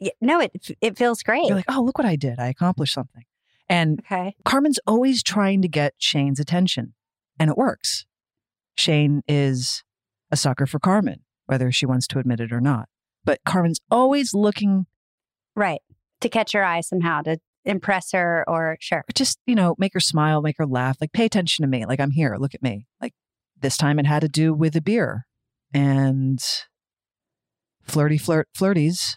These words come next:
Speaker 2: are happening in the kitchen.
Speaker 1: But she, like, chugs it and you guys are, like, both like, "Oh,
Speaker 2: I know.
Speaker 1: oh."
Speaker 2: What's
Speaker 1: It
Speaker 2: so
Speaker 1: was like, <laughs>
Speaker 2: Ooh.
Speaker 1: you were both so excited about
Speaker 2: Ooh.
Speaker 1: someone downing a beer.
Speaker 2: Oh, 'cause don't I tip,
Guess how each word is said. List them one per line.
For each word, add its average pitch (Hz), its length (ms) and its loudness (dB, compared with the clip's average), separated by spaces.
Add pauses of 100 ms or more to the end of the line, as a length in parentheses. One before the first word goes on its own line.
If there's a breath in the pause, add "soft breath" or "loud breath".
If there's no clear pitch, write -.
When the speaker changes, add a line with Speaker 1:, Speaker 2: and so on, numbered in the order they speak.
Speaker 2:
are 147 60 2
happening 143 400 2
in 135 100 2
the 127 80 0
kitchen. 143 380 0
Speaker 1:
But 277 120 2
she, 285 220 0
like, 247 220 0
chugs 294 420 -2
it 220 220 0
and 208 140 -2
you 220 80 -4
guys 220 240 -2
are, 208 80 -2
like, 196 160 -2
both 202 140 -2
like, 208 180 -2
"Oh, 330 360 0 (320 loud breath)
Speaker 2:
I 190 100 4
know. 170 280 6
Speaker 1:
oh." - 40 -4
Speaker 2:
What's 180 140 0
Speaker 1:
It 226 80 6
Speaker 2:
so 208 60 2
Speaker 1:
was 226 160 0
like, 233 280 0
<laughs> 240 240 -2
Speaker 2:
Ooh. 294 360 6 (160)
Speaker 1:
you 302 140 2
were 262 100 4
both 254 200 2
so 233 260 2
excited 208 540 0
about 180 320 2 (160)
Speaker 2:
Ooh. 359 320 6
Speaker 1:
someone 202 600 0 (140)
downing 190 440 2
a 175 60 0
beer. 175 520 -2 (960)
Speaker 2:
Oh, 196 80 2
'cause 185 160 0
don't 202 160 4
I 220 100 4
tip, - 280 0